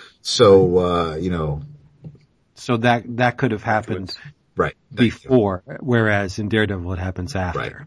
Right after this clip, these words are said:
Speaker 1: And, you know, and,
Speaker 3: Mm-hmm.
Speaker 1: and she doesn't, she doesn't know. So it's, we still have, you know, I, I don't wanna see Born Again for, like,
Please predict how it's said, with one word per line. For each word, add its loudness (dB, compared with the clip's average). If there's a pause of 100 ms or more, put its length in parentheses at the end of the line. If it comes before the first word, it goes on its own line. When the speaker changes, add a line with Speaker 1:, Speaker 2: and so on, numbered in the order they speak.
(140)
Speaker 1:
And, 4
you 8
know, 8
and, 0
Speaker 3:
Mm-hmm. -6
Speaker 1:
and -4
she 0
doesn't, 4 (680)
she -4
doesn't 4
know. -2
So 4
it's, -4 (420)
we 0
still 4
have, -4
you 0
know, 4
I, 2
I 4
don't 4
wanna 2
see -2
Born 2
Again -2
for, -6
like, 0